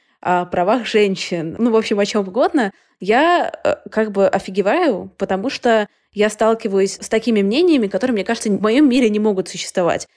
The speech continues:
И даже когда я разговариваю с вроде какими-то приятными, интеллигентными людьми, часто я слышу какой-то абсолютный ужас.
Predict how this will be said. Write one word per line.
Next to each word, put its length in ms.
И 80
даже 240
когда 220
я 280
разговариваю 540
с 100
вроде 220
какими-то 320
приятными, 420
интеллигентными 920
людьми, 440
часто 840
я 380
слышу 540
какой-то 380
абсолютный 480
ужас. 440